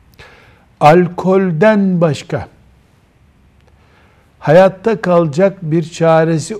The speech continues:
olmadığını bilirse ve alkolün de mesela onun hastalığına iyi geleceğini kesin olarak bilirse,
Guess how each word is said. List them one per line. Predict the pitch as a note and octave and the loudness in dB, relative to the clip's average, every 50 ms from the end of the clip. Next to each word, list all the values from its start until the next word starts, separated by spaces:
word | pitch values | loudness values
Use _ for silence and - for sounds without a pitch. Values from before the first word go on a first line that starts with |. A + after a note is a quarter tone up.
| - - | 2 4
olmadığını | G#3+ G#3+ G#3+ G3+ F#3 G3 F3+ E3+ D#3+ D#3+ C#3 C#3+ D3+ D3 C#3 C#3 C#3+ C#3 B2 | 6 6 6 4 2 2 2 2 2 2 0 0 0 0 0 0 -2 -2 -2
bilirse | C3 C3 C#3+ C3+ A2+ - - A#2+ - - _ _ _ _ _ _ _ _ _ _ _ _ _ _ _ _ _ _ _ _ _ _ - - _ _ _ _ _ _ - | -2 0 0 -2 -2 -4 -10 -18 -20 -20 _ _ _ _ _ _ _ _ _ _ _ _ _ _ _ _ _ _ _ _ _ _ -20 -20 _ _ _ _ _ _ -2
ve | D#3+ G#3+ - | 0 0 2
alkolün | A#3 A3 A3 A3 F#3+ - G3+ G3+ G3 F3+ F3+ E3+ D#3+ D3+ | 4 2 2 2 2 2 2 4 4 4 2 0 0 2
de | D#3 D3+ D3 D3 D3+ F3+ - - _ _ _ | 2 2 2 0 -2 -4 -10 -18 _ _ _
mesela | - E3+ E3+ D3 - F3+ D#3+ D3 C#3+ D3 D#3 E3 D3+ | 0 0 2 2 2 2 2 4 4 4 4 4 2
onun | D#3+ D#3 E3 F#3+ G3 | 0 0 0 0 0
hastalığına | E3+ D3+ D3+ C3+ - - - C#3 B2+ B2+ A#2+ B2 D3 F#3+ | 0 0 -2 -4 -4 -6 -4 -4 -4 -4 -4 -4 -4 -6
iyi | A3 A3+ G#3+ A3 A#3+ A#3 F#3+ | -4 -2 0 0 0 2 2
geleceğini | F3+ E3 C#3 B2+ A#2+ A2+ B2 A#2 G#2+ G2+ F#2+ F2+ E2 - - _ _ _ _ | 2 2 2 0 -2 -4 -6 -6 -6 -6 -10 -12 -14 -18 -20 _ _ _ _
kesin | - - G#2 - - G3+ A#3 | -20 -20 -14 -4 -2 0 2
olarak | B3+ G3+ F3 D3 C3+ A#2+ A2 G2+ - - - | 2 2 2 2 2 0 -2 -6 -10 -14 -14
bilirse, | E3+ B2 - - - - - B2+ - | -14 -14 -14 -16 -18 -18 -16 -16 -16